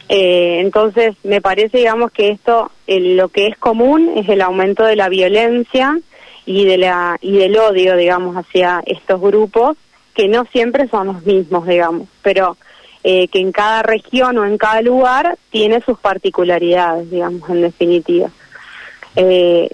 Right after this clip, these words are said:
eso es lo que, lo que a mí me parece, digamos, por ejemplo, en Estados Unidos es muy acentuado determinados,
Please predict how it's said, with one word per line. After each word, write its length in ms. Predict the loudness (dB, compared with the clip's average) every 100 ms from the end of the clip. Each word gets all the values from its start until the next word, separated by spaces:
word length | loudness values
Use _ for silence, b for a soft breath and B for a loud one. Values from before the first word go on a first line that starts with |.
| -2
eso 240 | -2 2
es 100 | 2
lo 160 | 2 0
que, 380 | 0 0 0 -2 -8 -2
lo 160 | 0
que 100 | 0
a 60 | -2
mí 120 | 0
me 160 | 2 2
parece, 460 | 0 2 0 0
digamos, 400 | 0 0 0 -4
por 140 | -4 -6
ejemplo, 340 | -2 -2 0
en 80 | -2
Estados 400 | -2 -2 0 0
Unidos 380 | 0 2 2 0
es 60 |
muy 260 | -2 0 2
acentuado 1080 | 0 -2 -2 0 2 2 2 2 2 2 0
determinados, 920 | 0 0 -2 -4 -2 -2 0 0 -2